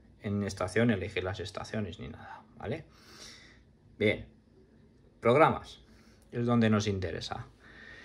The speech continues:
Eh, primero de arriba, programa A, programa B y programa C. Tenemos tres programas, ¿vale?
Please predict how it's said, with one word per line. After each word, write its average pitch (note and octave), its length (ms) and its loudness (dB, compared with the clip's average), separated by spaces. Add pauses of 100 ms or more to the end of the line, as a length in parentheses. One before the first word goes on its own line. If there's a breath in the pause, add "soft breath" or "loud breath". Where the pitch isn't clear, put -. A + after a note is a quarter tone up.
(960 loud breath)
Eh, C3+ 420 6 (600 loud breath)
primero E3+ 340 6
de E3+ 80 6
arriba, G#3+ 520 8
programa B2+ 480 4
A, F#3 80 0
programa A#2 380 4
B F3 120 4
y F3+ 60 4
programa G2+ 400 2
C. A2+ 280 0 (120)
Tenemos C3+ 340 -4
tres G#2 180 -6
programas, - 600 -6
¿vale? - 320 -4